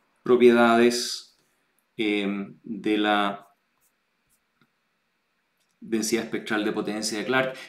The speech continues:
y lo que quiero hacer acá es comenzar con una quinta propiedad. Entonces anotemos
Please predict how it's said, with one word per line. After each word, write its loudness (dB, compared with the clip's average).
y -8
lo 0
que 4
quiero 4
hacer 2
acá 4
es -8
comenzar 2
con 0
una -2
quinta 6
propiedad. -2
Entonces -2
anotemos 6